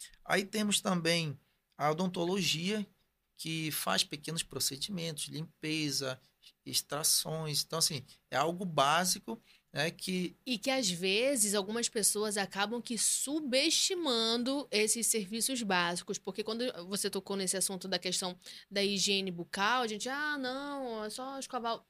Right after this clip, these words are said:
Speaker 2: calma lá, que não é só escovar o dente. Não que agora eu seja especializada, né, mas o que os entrevistados, inclusive, falam aqui é que justamente a saúde, ela começa pela boca.
Speaker 1: Sim.
Speaker 2: Então, quando tem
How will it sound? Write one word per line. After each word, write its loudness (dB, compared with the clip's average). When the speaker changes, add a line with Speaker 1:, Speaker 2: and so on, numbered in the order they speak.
Speaker 2:
calma -6
lá, 4
que -10
não -2
é -2
só 2
escovar -4
o -4
dente. -2
Não 0
que -4
agora 6
eu 2
seja 6
especializada, 4
né, 0
mas 0
o -8
que -2
os 0
entrevistados, 2
inclusive, -4
falam -2
aqui -6
é -4
que -8
justamente 0
a 0
saúde, 0
ela 0
começa 0
pela 0
boca. -4
Speaker 1:
Sim. 0
Speaker 2:
Então, 0
quando -2
tem 0